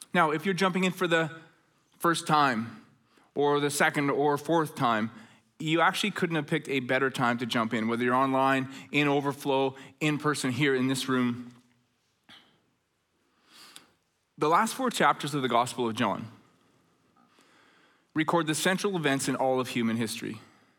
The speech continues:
The last four chapters of John tell the greatest story ever told.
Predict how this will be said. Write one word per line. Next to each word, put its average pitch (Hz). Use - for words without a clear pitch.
The 156
last 185
four 208
chapters 160
of 127
John 127
tell 156
the 147
greatest 170
story 123
ever 120
told. 98